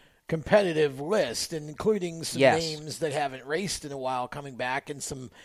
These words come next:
Speaker 1: faces in different places, which
Speaker 2: No,
Speaker 1: is always
Speaker 2: absolutely.
Speaker 1: fun.
Speaker 2: So we had, uh, twenty-nine cars for the inaugural tour race at the beach and twenty-seven a year ago. So thirty-four is a marked increase, and that's good. You've got,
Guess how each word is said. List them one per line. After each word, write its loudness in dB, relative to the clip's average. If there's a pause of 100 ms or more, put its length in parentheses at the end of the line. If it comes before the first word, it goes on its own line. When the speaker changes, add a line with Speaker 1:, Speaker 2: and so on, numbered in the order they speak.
(140)
Speaker 1:
faces 2
in -4
different -2
places, -6 (440)
which 4
Speaker 2:
No, 10
Speaker 1:
is 8
always 8
Speaker 2:
absolutely. -4
Speaker 1:
fun. -20 (120)
Speaker 2:
So 0
we 4
had, 8
uh, 10
twenty-nine 2
cars 4
for -8
the 0
inaugural 2
tour -6
race -2
at -12
the -10
beach -12
and -14
twenty-seven 2
a -8
year -4
ago. -6
So -6
thirty-four -2
is -4
a -8
marked 2
increase, -8
and -12
that's 2
good. -2
You've -14
got, 8